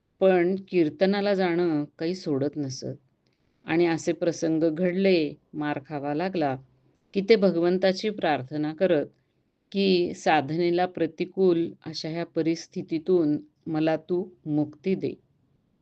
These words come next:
आणि लवकरच ती संधी आली. एकदा असं झालं की ते श्रीमद भागवत पुराणाची कथा ऐकत होते.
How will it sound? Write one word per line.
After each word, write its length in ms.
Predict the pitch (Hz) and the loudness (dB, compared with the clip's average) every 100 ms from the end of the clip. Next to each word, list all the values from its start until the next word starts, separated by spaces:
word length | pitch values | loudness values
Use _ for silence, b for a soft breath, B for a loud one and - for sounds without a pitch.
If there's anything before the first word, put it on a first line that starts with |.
| - | -4
आणि 200 | 202 214 | 0 4
लवकरच 540 | 196 170 180 180 180 - | 4 2 2 0 0 -4
ती 80 | 180 | -6
संधी 380 | 175 151 139 | -2 -2 -2
आली. 340 | 147 123 131 - - _ _ _ _ _ _ | -2 -4 -6 -8 -16 _ _ _ _ _ _
एकदा 340 | 180 185 190 196 | -2 2 4 4
असं 240 | 175 185 | 2 -2
झालं 400 | 180 175 147 135 139 _ _ _ _ - | -2 -2 -2 -4 -6 _ _ _ _ -6
की 80 | 190 | -4
ते 480 | 190 196 180 165 - _ _ _ | 2 4 4 0 -6 _ _ _
श्रीमद 500 | - 185 180 202 170 | -6 0 0 0 -4
भागवत 440 | 160 147 131 156 165 - | -6 -4 -2 -2 -4 -4
पुराणाची 840 | 190 185 180 180 196 160 151 147 - | -2 -2 -2 -2 0 0 0 -4 -8
कथा 320 | 151 131 147 | -8 -6 -4
ऐकत 360 | 139 135 131 131 | -4 -6 -10 -8
होते. 360 | 151 - 143 | -10 -8 -12